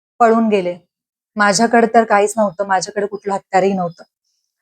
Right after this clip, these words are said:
तर पोलीस म्हणाले की आम्ही सुद्धा त्यांना हाच प्रश्न विचारला. तेव्हा पोलिसांनी जे उत्तर दादांना दिलं, ते उत्तर ऐकून पायाखालची जमीन सरकली.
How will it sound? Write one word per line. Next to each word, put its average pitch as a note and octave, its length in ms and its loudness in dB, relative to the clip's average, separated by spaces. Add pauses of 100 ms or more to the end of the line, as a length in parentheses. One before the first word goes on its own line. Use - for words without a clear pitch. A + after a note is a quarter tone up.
(1040)
तर G#3 100 4
पोलीस A3+ 500 2
म्हणाले A3+ 320 2
की A3 120 0
आम्ही G#3 300 2
सुद्धा A3+ 260 0
त्यांना G#3 400 -4 (260)
हाच A3+ 220 2
प्रश्न G#3 280 -4
विचारला. F3 420 -6 (1300)
तेव्हा A3 360 4 (140)
पोलिसांनी A#3 600 4
जे A3 120 2
उत्तर G#3+ 380 0
दादांना F#3 500 0
दिलं, F3+ 300 -4 (1900)
ते A3+ 40 6
उत्तर A3+ 400 2
ऐकून A3 420 0
पायाखालची G#3 760 -2
जमीन F#3 320 -2
सरकली. F3 440 -6